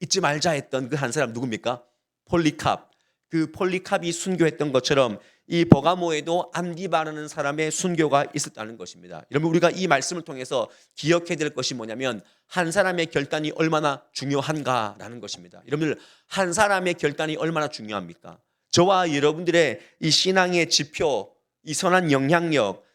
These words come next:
하나님의 나라를 고대하는 이 정말 그 마음들, 그 마음들이 많은 사람들에게 진정한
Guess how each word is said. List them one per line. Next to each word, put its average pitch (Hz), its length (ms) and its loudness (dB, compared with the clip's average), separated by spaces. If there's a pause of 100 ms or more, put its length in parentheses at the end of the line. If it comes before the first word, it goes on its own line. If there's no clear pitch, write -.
하나님의 190 520 0
나라를 151 500 2
고대하는 156 720 2 (100)
이 160 600 -4
정말 156 340 -6
그 170 80 -6
마음들, 131 840 -4
그 180 100 -4
마음들이 156 920 -4 (300)
많은 175 320 2
사람들에게 143 880 -4 (100)
진정한 156 480 0